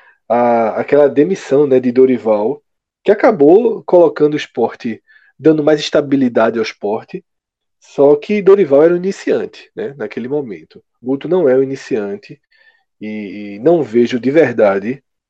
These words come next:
tá? Se você, ouvinte, que tá discordando profundamente de mim, e desde o telecast muita gente tá discordando, me traga nomes, tá? Nomes dentro do patamar que o Sport pode trazer.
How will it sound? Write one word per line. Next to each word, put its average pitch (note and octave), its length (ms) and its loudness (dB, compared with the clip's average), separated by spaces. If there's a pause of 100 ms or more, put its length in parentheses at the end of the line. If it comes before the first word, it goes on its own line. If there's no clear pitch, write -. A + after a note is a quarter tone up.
(200)
tá? A2+ 120 2
Se - 140 -8
você, C3+ 320 2
ouvinte, A2+ 720 0 (360)
que - 80 -20
tá C3 140 -2
discordando C3 580 0
profundamente B2+ 800 -2
de A2 40 -6
mim, A#2 260 -10
e B2 60 -8
desde C3+ 240 0
o - 40 -16
telecast C3+ 480 2
muita D3 320 -2
gente B2+ 200 -6
tá A#2+ 80 -8
discordando, A2 680 -10 (1400)
me G#3+ 140 -2
traga A3 320 4
nomes, C3 440 2
tá? B2+ 280 -4 (400)
Nomes E3 420 4
dentro E3 320 2
do G3 80 -6
patamar E3 460 2
que - 80 -6
o - 20 -2
Sport D#3+ 340 -4
pode E3+ 140 -4
trazer. B2 500 0